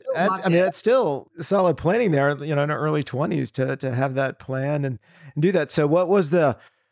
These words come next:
Speaker 1: so what was the decision point? Once again, I love these inflection points that, that you've had along the way, and you get a chance to look back and what, what was the in-, inflection point to say, "Okay, law is, is the thing," right? 'Cause you weren't, I mean, that, that requires studying and going to class,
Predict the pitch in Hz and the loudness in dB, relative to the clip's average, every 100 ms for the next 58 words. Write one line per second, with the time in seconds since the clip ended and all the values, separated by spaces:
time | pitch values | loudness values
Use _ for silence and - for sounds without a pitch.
0 | _ _ - 135 175 165 160 147 - 160 | _ _ -8 -2 -2 0 0 0 0 2
1 | 151 135 147 156 143 - 147 139 131 143 | 0 0 0 0 0 0 0 0 0 0
2 | 131 107 107 110 143 151 139 117 113 117 | 0 -4 -4 -2 -2 -2 -4 -2 -4 -6
3 | - 117 120 110 123 123 123 120 131 143 | -4 -4 -4 0 2 2 0 0 2 2
4 | 123 123 147 139 123 131 131 131 151 151 | 2 0 0 0 0 -2 0 0 2 0
5 | 127 120 135 139 120 127 123 131 113 135 | 0 0 -2 0 0 0 -2 -6 -4 -4
6 | 143 139 123 123 104 135 131 139 120 107 | -2 -6 -4 -4 -4 -2 0 0 0 0
7 | 123 120 110 113 143 117 - 156 123 110 | 0 0 -4 -4 -4 -4 -2 -2 0 -2
8 | 113 151 135 113 127 131 123 127 147 165 | -2 0 0 0 -2 0 0 2 4 2
9 | 156 _ _ _ _ 131 135 135 - _ | 0 _ _ _ _ -6 -4 -6 -8 _
10 | 139 160 160 147 - 147 139 123 117 123 | -2 0 0 0 0 0 0 0 -2 -2
11 | 107 139 131 113 - | -2 -2 -2 -4 -10